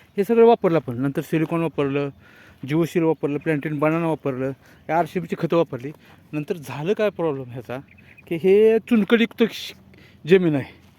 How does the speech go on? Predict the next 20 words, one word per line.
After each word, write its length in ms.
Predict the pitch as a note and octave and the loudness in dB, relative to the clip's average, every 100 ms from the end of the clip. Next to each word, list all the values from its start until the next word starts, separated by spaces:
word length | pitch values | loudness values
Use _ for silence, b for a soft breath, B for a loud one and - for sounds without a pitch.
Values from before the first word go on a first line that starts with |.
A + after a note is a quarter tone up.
| b b b | b b b
आणि 140 | E3+ | -8
चुनखडीयुक्त 960 | E3+ G#3 F#3+ - A3 A#3 A#3 A#3 A#3 - | -6 -4 -2 2 4 4 4 2 0 0
जमीन 300 | A3 G#3+ G#3+ | 2 4 4
असल्यामुळं 440 | G3+ G#3+ F#3 F3 F#3+ b b b b - | 4 2 2 2 -2 b b b b -2
ह्या 180 | F3 F#3+ | 0 2
जमिनीला 800 | F3 E3+ E3+ E3 E3+ E3+ F3+ G3 F3+ - - _ _ _ b b b b _ - | 0 0 0 0 0 0 -2 -6 -10 -18 -20 _ _ _ b b b b _ 4
फेरसची 600 | F#3 E3+ E3 - F3+ F#3+ | 4 4 -2 -6 -4 -4
डिफिशियन्सी 640 | D#3 C#3 - D3+ C#3+ D3+ | -6 -10 -4 -4 -2 -2
आली 200 | A#2+ G#2+ - _ B B B - | -2 -8 -18 _ B B B -6
आणि 180 | C#3+ C#3+ | -4 -2
जशी 320 | C#3+ D3+ A#3+ | -2 -2 -2
नवीन 480 | B3+ A#3+ G#3 G#3+ A3+ | 0 2 2 2 2
पानं 340 | A3+ G#3 G3+ | 2 4 2
निघू 220 | F#3+ F#3 | 2 2
लागली, 340 | F3+ E3 D#3 E3+ | 2 2 2 0
नवीन 320 | E3 E3 F#3+ | 0 0 0
वाढ 240 | F3 F3 F3 | 2 2 2
केळीची 280 | F#3+ F3 E3 | 2 2 2
होऊ 200 | E3 D#3+ | 2 2
लागली, 320 | D3+ C3+ D3+ | 0 -2 -6